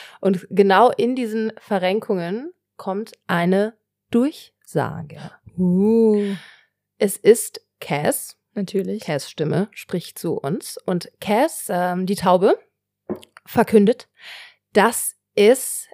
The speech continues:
Speaker 1: eine private Show für uns zwei gibt in unterschiedlichen Waggons dieses Zugs. Du
Speaker 2: Oh.
Speaker 1: müsstest, ähm, in den hinterliegenden Wagen, Wagen drei, ich müsste in
Speaker 2: Okay.
Speaker 1: den vorderliegenden Wagen,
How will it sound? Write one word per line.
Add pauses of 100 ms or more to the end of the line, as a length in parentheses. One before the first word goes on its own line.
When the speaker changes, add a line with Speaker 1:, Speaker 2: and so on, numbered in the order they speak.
Speaker 1:
eine
private
Show (120)
für
uns
zwei
gibt
in (100)
unterschiedlichen
Waggons
dieses
Zugs. (280)
Du
Speaker 2:
Oh.
Speaker 1:
müsstest,
ähm,
in
den
hinterliegenden
Wagen, (440)
Wagen
drei,
ich
müsste
in
Speaker 2:
Okay.
Speaker 1:
den
vorderliegenden
Wagen,